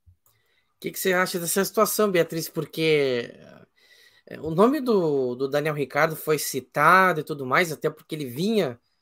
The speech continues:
trabalhando já com a Red Bull, é...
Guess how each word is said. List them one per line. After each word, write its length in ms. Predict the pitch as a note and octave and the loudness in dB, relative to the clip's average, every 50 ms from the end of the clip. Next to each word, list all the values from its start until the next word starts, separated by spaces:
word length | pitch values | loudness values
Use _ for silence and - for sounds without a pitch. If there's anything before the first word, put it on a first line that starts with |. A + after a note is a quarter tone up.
| _ _ _ | _ _ _
trabalhando 560 | - D3+ C#3+ D3+ C#3+ C3 C3 C#3+ D3 C#3+ C#3 | -2 0 2 2 2 2 2 0 -2 -2 -4
já 220 | B2+ B2 C#3 C#3+ C#3 | -4 0 0 0 0
com 100 | - D3 | 0 -4
a 60 | C3 | -4
Red 240 | C3+ C#3+ C3+ C3+ B2 | -4 -6 -6 -8 -8
Bull, 420 | A2+ C3 D3 E3+ F3 E3+ D3+ - _ _ _ _ _ _ _ _ - | -4 -2 0 0 0 0 -2 -6 _ _ _ _ _ _ _ _ -12
é... 760 | A#2+ B2 B2 A2+ G#2+ - - F2 E2 D#2+ D#2 D#2 D2 - | -10 -10 -10 -12 -14 -16 -16 -18 -18 -18 -18 -20 -20 -20